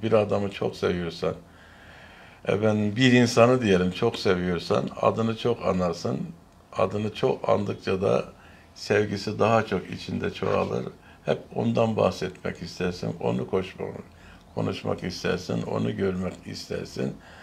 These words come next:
vesaire, vesaire, vesaire. O yüzden Allah Celle Celaluhu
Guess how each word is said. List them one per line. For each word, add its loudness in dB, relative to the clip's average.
vesaire, 0
vesaire, -4
vesaire. -8
O 4
yüzden 6
Allah 4
Celle 2
Celaluhu 2